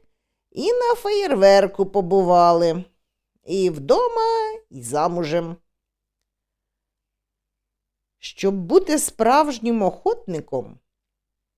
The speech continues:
треба добре стріляти. Щоб добре стріляти, треба вчитися і практикуватися.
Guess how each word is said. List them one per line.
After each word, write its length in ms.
треба 420
добре 400
стріляти. 680
Щоб 280
добре 320
стріляти, 840
треба 360
вчитися 680
і 100
практикуватися. 1120